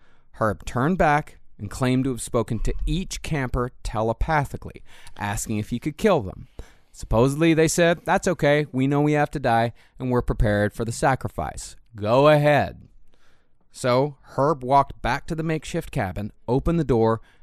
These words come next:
and shot all four of them with his revolver before they had a chance to react. None were killed in the opening assault,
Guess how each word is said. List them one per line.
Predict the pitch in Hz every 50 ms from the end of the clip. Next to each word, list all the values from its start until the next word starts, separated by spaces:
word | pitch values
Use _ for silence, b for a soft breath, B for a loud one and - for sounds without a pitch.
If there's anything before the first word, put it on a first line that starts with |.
| - - -
and | 92 87
shot | - - - - 151 131 131 135 - - _
all | - 127 131 131 135
four | 131 - - 131 120 110 107
of | 98
them | - 117 113
with | 104 98 -
his | 113 107 101 -
revolver | 123 110 - 110 98 95 95 - 101 92 - - -
before | 113 - - - - 120 117 117 107
they | - 117 104
had | 107 104 95
a | 90
chance | - - 107 92 82 -
to | - 101
react. | 92 95 95 87 78 67 - _ - - - - _ _ _ _ - - - _ - - _ -
None | 98 113 143 165 170 147
were | 127 113
killed | - - - 101 95 95 92 -
in | - 110
the | 101 104 - -
opening | 110 107 - 113 107 101
assault, | 101 98 - - 123 95 76 -